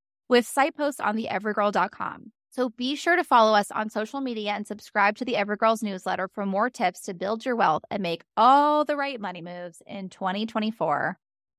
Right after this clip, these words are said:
Today's episode is with Holly O'Neill,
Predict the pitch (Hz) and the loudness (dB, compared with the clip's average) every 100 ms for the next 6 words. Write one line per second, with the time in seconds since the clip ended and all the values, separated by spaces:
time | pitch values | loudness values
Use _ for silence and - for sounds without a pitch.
0 | - 269 269 320 254 208 202 185 185 165 | -4 2 4 4 2 2 0 2 0 0
1 | 208 208 196 - 254 285 262 220 156 151 | -6 -6 -6 2 4 4 0 -2 -2 -4
2 | 180 | -6